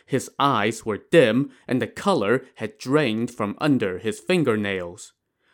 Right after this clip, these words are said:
"He must be possessed by evil spirits," Missus Wang said. "Quick, get some water." They fetched the water and splashed some on his face.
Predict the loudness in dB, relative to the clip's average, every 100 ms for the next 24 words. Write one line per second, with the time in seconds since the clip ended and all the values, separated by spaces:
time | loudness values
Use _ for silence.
0 | _ 0 6 6 4 2 0 -2 -2 2
1 | 4 4 2 4 2 4 2 4 4 8
2 | 8 6 -2 -8 -6 -4 -4 0 0 -2
3 | -2 -2 -2 -6 _ _ 6 6 4 -10
4 | 4 4 6 2 6 6 6 6 2 -2
5 | _ _ _ _ _ _ _ _ -4 -4
6 | 2 2 2 0 0 4 4 4 2 0
7 | -4 -8 -4 0 0 -2 -4 -2 -2 -4
8 | -8 -8 0 2 2 -4 -12